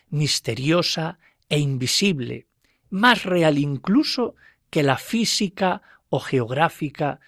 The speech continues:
que tenía Jesús antes de su Pascua. Pues no queda más que decir que esta comunidad, la comunidad, eh, la nuestra, que camina en tensión entre la ascensión y la vuelta de Jesús,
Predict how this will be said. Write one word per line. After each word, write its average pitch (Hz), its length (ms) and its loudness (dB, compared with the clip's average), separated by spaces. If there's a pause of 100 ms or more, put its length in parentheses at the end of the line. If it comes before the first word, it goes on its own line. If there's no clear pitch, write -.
(280)
que 127 120 -2
tenía 139 400 0
Jesús 147 640 -2 (340)
antes 135 520 2
de 123 100 -2
su - 180 -6
Pascua. - 520 -6 (1080)
Pues 170 140 -2
no 185 120 2
queda 185 200 6
más 185 340 0
que 147 640 2
decir 156 460 0
que - 80 0
esta 165 260 0
comunidad, 143 640 2 (580)
la 127 160 -8
comunidad, 131 680 0 (600)
eh, - 300 -6
la 127 160 -8
nuestra, 147 720 0 (220)
que 175 140 2
camina 185 400 4
en 165 180 2
tensión 151 800 4 (340)
entre 139 440 0
la 135 140 2
ascensión 135 960 0 (120)
y 135 100 -4
la 127 120 0
vuelta 143 460 4
de 131 100 0
Jesús, 208 560 -4